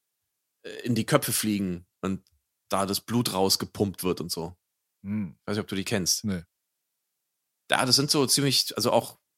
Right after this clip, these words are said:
Speaker 1: Horrorfans kennen die Filme. Es gab, glaub ich, drei, wenn ich mich recht erinnere, oder vier. Nee, drei, glaub ich. Phantasm gab's, da gab's drei. Ja.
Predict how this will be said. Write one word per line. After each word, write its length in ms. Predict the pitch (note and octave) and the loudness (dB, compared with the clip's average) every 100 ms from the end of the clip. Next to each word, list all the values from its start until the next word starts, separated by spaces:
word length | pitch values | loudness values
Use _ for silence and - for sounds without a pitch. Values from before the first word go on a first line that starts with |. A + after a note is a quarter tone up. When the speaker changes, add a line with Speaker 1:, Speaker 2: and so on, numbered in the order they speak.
| - | -2
Speaker 1:
Horrorfans 880 | B2 B2 B2 G#2+ G#2+ - - - _ _ _ _ _ _ _ - | 4 4 4 2 4 4 4 0 _ _ _ _ _ _ _ -12
kennen 260 | - A2+ G2+ | -4 -2 -2
die 140 | F#2+ | -4
Filme. 300 | F2+ F2 E2+ | -4 -4 -4
Es 120 | D#2+ - | -4 -4
gab, 180 | F#2+ | -4
glaub 140 | - G2 | 0 -2
ich, 160 | G2+ - | -2 -6
drei, 580 | G#2 G2 A#2+ F3 A3+ - _ _ _ _ _ _ | -4 0 2 0 -4 -14 _ _ _ _ _ _
wenn 100 | D3+ | -16
ich 120 | D3 | -16
mich 220 | D#3+ - | -16 -12
recht 200 | C3+ D3 | -10 -8
erinnere, 360 | C3+ C3 C3+ C3 | -6 -6 -4 -4
oder 120 | G#2 G2+ | -4 -6
vier. 580 | - - - - D#3 - | -8 -12 -8 -8 -8 -14
Nee, 200 | - F2 | -8 -8
drei, 240 | - G2 G#2 | -2 0 0
glaub 160 | F#2 | -2
ich. 120 | - - | -6 -2
Phantasm 540 | C3 B2+ B2 A#2 G#2+ | -2 0 0 0 -2
gab's, 380 | F#2+ F#2+ - - | -4 -4 -4 -6
da 120 | F#2 | -4
gab's 180 | F#2 - | -4 -6
drei. 260 | - D#2 F2 _ _ _ _ _ _ _ | -8 -8 -10 _ _ _ _ _ _ _
Ja. 240 | - - | 0 0